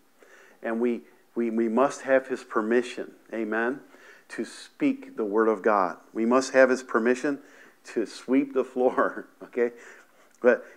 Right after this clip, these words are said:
w-, d-, do we need God's permission? I'm gonna say this, yes. We need God's permission, yes. Matthew twenty-eight clearly says,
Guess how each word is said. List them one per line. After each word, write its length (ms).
w-, 340
d-, 120
do 120
we 140
need 220
God's 240
permission? 500
I'm 100
gonna 120
say 200
this, 220
yes. 600
We 140
need 280
God's 340
permission, 540
yes. 440
Matthew 360
twenty-eight 540
clearly 360
says, 360